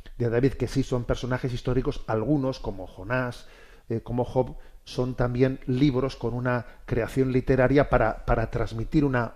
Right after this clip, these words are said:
una enseñanza, ¿no? Una enseñanza. Y, y creo que esas distinciones que tú haces, pues, pues, su-, suelen, son suficientemente, eh, o sea, son necesarias.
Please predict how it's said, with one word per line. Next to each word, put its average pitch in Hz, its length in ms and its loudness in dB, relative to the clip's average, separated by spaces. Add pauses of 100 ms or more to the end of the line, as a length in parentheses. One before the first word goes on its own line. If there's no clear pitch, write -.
una 127 180 0
enseñanza, 113 680 -4
¿no? 175 160 -8 (560)
Una 117 140 -4
enseñanza. 113 600 -8 (1400)
Y, 117 240 -6 (380)
y - 120 -8
creo 139 240 6
que 135 380 6
esas 120 360 0
distinciones 123 840 0
que 117 120 -4
tú 123 220 0
haces, 131 340 2
pues, - 280 -10 (140)
pues, 113 180 -10
su-, 117 240 -8
suelen, 123 480 -4
son 123 260 -6
suficientemente, 120 1400 0
eh, - 20 -10
o 110 40 -10
sea, 113 160 -6
son 127 200 -4
necesarias. 131 640 0